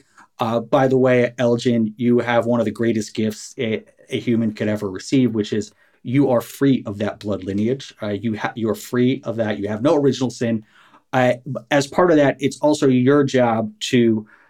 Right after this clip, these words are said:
make sure the lineage continues and to be a good soldier for Moon and his family, et cetera. Um, that was at the age of four, uh, and that was, like, the very, very beginning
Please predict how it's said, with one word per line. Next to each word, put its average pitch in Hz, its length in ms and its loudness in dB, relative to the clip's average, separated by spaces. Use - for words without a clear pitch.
make 131 280 2
sure 135 120 0
the 117 120 2
lineage 113 380 0
continues 139 680 2
and 113 240 -2
to 107 120 -4
be 113 180 0
a 107 80 0
good 113 240 -2
soldier 104 420 -2
for 101 200 -4
Moon 110 480 0
and 107 120 -6
his 95 140 -8
family, 95 500 -6
et - 120 -12
cetera. 87 360 -6
Um, 104 220 -6
that 151 260 2
was 160 160 4
at - 100 4
the 123 180 -6
age 127 200 2
of 107 120 -4
four, 147 540 2
uh, 123 260 0
and 139 160 4
that 151 160 4
was, 151 240 4
like, 127 240 2
the 127 100 0
very, 131 440 2
very 127 320 4
beginning 113 640 0